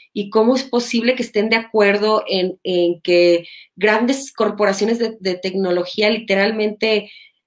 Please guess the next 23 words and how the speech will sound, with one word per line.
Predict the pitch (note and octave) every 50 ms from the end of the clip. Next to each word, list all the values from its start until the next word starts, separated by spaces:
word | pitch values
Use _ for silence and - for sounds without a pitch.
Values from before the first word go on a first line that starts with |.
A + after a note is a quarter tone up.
| _ _
eh, | F#3+ F#3+ - -
se | - - - G#3+ G3+
coludan, | - G#3+ G3 G#3 G#3 A3 A3 A3+ A3+ A3+ A#3 B3 B3 -
se, | - - - G#3 F#3+ F3+ F3 F3 F3 F3 F3 F3 F3 F3 E3+ - - - _
se | - - - - - G3+ F#3+
alíen | F#3+ G3+ G#3+ A3 A3+ A3+ G#3+ A3 A#3+
y | A#3 A#3
sean | - A3 G3+ A3 A3 -
cómplices | - A3 A3 A3 A3+ A#3 A#3+ A#3+ A#3+ B3+ B3 -
para | - G#3 G3+ G3
determinadas | F#3+ F#3 - G3+ F#3+ F#3+ F#3+ G3 F#3+ G#3 F#3+ G#3 B3 A#3 - G#3+
agendas, | G3+ - - G3+ F#3 F#3 F#3+ F#3 F#3 B3+ G4 - - - _ _ _ _ _ _ _ _ _ _
cuando | _ B3 B3 B3 B3
sabes | A#3+ C4+ C#4 E4 -
perfectamente | - - B3+ A#3 - A#3 A3+ - - C#4 C4 B3 B3 A#3+ A#3+ C#4 C4+ C4+
que | - G#3 F#3+
no | A3+ A3+ A3
hay | B3+ B3+
para | - D4 C4
dónde | A3+ G#3+ A#3+ A#3+ B3
irte. | A#3 A#3 C#4 D4+ D4+ - - A#3 F#3+ D#3+ D#3+
O | E3+ F#3
sea, | F3+ - - F3+ F3 F3 F3 F3 E3+ E3+